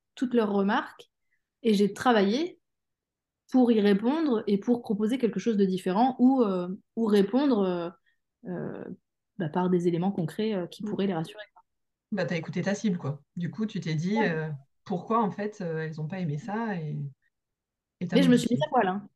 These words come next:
Speaker 1: J'ai, j'ai pas été en mode, euh, « Waouh, bravo, merci pour tous ces achats, c'est génial. »
Speaker 2: Ouais. <laughs>
Speaker 1: Alors que pas du tout, en fait.
Speaker 2: Et enfin, la dernière question, est-ce que t'as un mantra, euh, qui te suit au quotidien ?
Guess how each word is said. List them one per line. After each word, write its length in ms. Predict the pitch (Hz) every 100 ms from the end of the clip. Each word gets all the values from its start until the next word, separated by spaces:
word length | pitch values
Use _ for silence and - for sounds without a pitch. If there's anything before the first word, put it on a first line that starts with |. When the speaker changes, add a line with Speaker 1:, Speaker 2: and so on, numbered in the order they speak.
| _
Speaker 1:
J'ai, 440 | 196 196 - - 202
j'ai 140 | 190
pas 160 | 202 233
été 380 | 214 240 247 226
en 80 |
mode, 200 | 196 214
euh, « 160 | 202 190
Waouh, 300 | 202 262 277
bravo, 400 | 208 214 214 262
merci 300 | 240 214 262
pour 100 | 220
tous 140 | 208 240
ces 180 | 240 202
achats, 460 | 190 240 233 254
c'est 220 | 247 220 214
génial. » 420 | 180 202 240 220 - - - - - - - _ _
Speaker 2:
Ouais. 60 | 240
<laughs> 1000 | - - - - - _ _ _ _ _
Speaker 1:
Alors 260 | 180 240 240
que 100 | 233
pas 200 | 220 214
du 120 | 202
tout, 260 | - 269 254
en 80 |
fait. 320 | 185 190 180 - _ _ _ -
Speaker 2:
Et 60 |
enfin, 260 | 226 233 285
la 100 | 269
dernière 320 | 220 247 285
question, 380 | 277 254 - 330
est-ce 120 | 359
que 100 | -
t'as 140 | 311 247
un 100 | 202
mantra, 580 | 208 220 - 214 254 233 190
euh, 20 | 185
qui 200 | - 180
te 100 | 208
suit 240 | - 226
au 80 | 233
quotidien ? 520 | 196 175 175 165 208